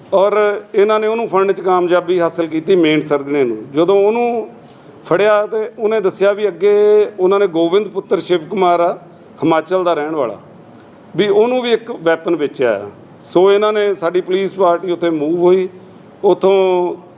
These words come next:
ਇਹਦੇ, ਅ, ਨਾਲਾਗੜ੍ਹ ਦੇ ਲਾਗੋਂ ਜਾ ਕੇ ਉਸ ਵੈਪਨ ਦੀ ਰਿਕਵਰੀ ਕੀਤੀ ਆ ਔਰ ਉਹ ਵੈਪਨ ਲਿਆਂਦਾ, ਉਹਨੂੰ ਵੀ ਪੇਸ਼ ਕਰਕੇ ਉਹਦਾ ਰਿਮਾਂਡ ਲਿਆ ਜਾਏਗਾ ਔਰ ਫਰਦਰ ਉਹਦੇ 'ਚ ਬੜੇ ਖੁਲਾਸੇ ਹੋਣ ਦੀ ਆਸ ਆ, ਕਿਉਂਕਿ ਜ-, ਕੁਛ ਵੈਪਨ ਇਹਨਾਂ ਨੇ,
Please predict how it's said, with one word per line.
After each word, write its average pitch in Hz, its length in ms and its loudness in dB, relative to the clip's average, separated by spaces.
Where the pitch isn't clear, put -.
ਇਹਦੇ, 180 420 4
ਅ, 160 720 0
ਨਾਲਾਗੜ੍ਹ 190 540 0
ਦੇ 190 120 2
ਲਾਗੋਂ 165 280 -2
ਜਾ 156 160 2
ਕੇ 151 120 -6
ਉਸ 160 200 -4
ਵੈਪਨ 139 340 0
ਦੀ 180 120 4
ਰਿਕਵਰੀ 175 340 0
ਕੀਤੀ 180 340 -2
ਆ 165 140 2
ਔਰ 165 180 2
ਉਹ 180 240 0
ਵੈਪਨ 160 320 0
ਲਿਆਂਦਾ, 175 360 2
ਉਹਨੂੰ 175 280 2
ਵੀ 185 380 -2
ਪੇਸ਼ 170 240 2
ਕਰਕੇ 175 280 0
ਉਹਦਾ 175 180 2
ਰਿਮਾਂਡ 151 340 0
ਲਿਆ 156 220 2
ਜਾਏਗਾ 175 500 0
ਔਰ 165 140 2
ਫਰਦਰ 170 480 0
ਉਹਦੇ 202 200 2
'ਚ 175 80 -10
ਬੜੇ 180 200 0
ਖੁਲਾਸੇ 165 440 -2
ਹੋਣ 170 220 0
ਦੀ 170 140 2
ਆਸ 160 300 2
ਆ, 180 120 -2
ਕਿਉਂਕਿ 180 260 -2
ਜ-, 156 100 -10
ਕੁਛ 170 280 -10
ਵੈਪਨ 165 420 0
ਇਹਨਾਂ 185 180 2
ਨੇ, 180 320 2